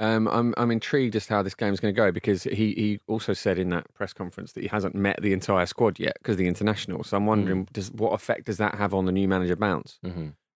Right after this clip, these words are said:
Speaker 1: know, does that, does that delay until he's met everyone?
Speaker 2: Right.
Speaker 1: Does it really exist?
Speaker 2: Do they, what, are they not impressing him in training, are you saying?
Speaker 1: Well, they're not physically there.
Speaker 2: Yeah,
Speaker 1: So
Speaker 2: okay.
Speaker 1: it's kind of difficult to do, isn't it?
Speaker 2: It is difficult to do. I mean, Andy,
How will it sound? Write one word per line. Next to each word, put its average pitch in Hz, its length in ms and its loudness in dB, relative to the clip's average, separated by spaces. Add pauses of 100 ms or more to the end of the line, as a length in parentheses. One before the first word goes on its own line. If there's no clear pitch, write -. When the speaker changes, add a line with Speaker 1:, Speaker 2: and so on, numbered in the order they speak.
(100)
Speaker 1:
know, 85 80 -8
does 87 160 -6
that, 95 220 2 (560)
does 95 100 -10
that - 220 -2
delay 98 360 4
until 95 220 -2
he's 90 100 -2
met 101 200 0
everyone? 104 500 0
Speaker 2:
Right. 151 680 0
Speaker 1:
Does 98 180 -2
it 90 100 -4
really 98 280 2
exist? 92 600 0
Speaker 2:
Do 131 100 -6
they, 120 220 4
what, 117 160 2
are 104 80 4
they 110 160 4
not 110 240 2
impressing 110 420 -2
him 101 100 0
in 98 80 0
training, 110 440 0
are 78 40 -10
you 67 120 -12
saying? - 260 -14
Speaker 1:
Well, 131 120 0
they're 123 100 2
not 131 180 0 (200)
physically 110 400 2
there. 117 360 4
Speaker 2:
Yeah, 110 220 4
Speaker 1:
So 104 120 6
Speaker 2:
okay. 98 180 4
Speaker 1:
it's 110 100 0
kind 120 240 0
of 92 60 -2
difficult 101 340 0
to - 80 -6
do, 107 220 4
isn't 101 200 0
it? - 120 0
Speaker 2:
It 110 100 2
is 135 160 0
difficult 98 440 -4
to - 80 -12
do. 82 260 0
I 101 100 2
mean, 123 140 2
Andy, 131 400 0